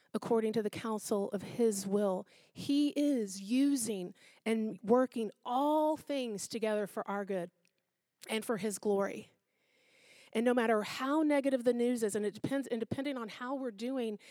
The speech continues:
is what I'm looking at and what I'm listening to is determining the emotional state that I'm staying in. And I just want to recalibrate us, and this is what the Lord has been speaking to me, is that the remnant, the bride, she is being built up,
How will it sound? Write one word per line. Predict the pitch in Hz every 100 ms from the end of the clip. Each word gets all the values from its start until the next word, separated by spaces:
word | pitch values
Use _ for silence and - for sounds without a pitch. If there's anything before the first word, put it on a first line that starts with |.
| - -
is | 214
what | 208 254 277
I'm | 240
looking | 226 254 247 226
at | 208
and | 196 202
what | 226 -
I'm | 214
listening | 202 196 254 262 254 226
to | - 214 196 - - -
is | 220
determining | 190 226 - 269 277 262 240 214
the | 208
emotional | 202 220 240 - 220 196
state | - 220 220 -
that | 196
I'm | 180
staying | - - 202 202 180
in. | 175 226 - _ _ _ - - -
And | 208
I | 226
just | 285
want | 320 277
to |
recalibrate | 226 240 - - 277 294 254 214
us, | 196 214
and | 214
this | 262
is | 269
what | 247
the | 240
Lord | 226 226
has | 208
been | 208
speaking | - 269 269 254
to | 233 214
me, | 202
is | 202
that | 220 196
the | 202
remnant, | 208 247 285 254 202 202 - - - -
the | 202 214
bride, | 180 185 202 247 254 202 165 175 - - -
she | - - - 294
is | 294 214
being | 220 202 190 170
built | 214 233 277 294 - -
up, | 220 190 -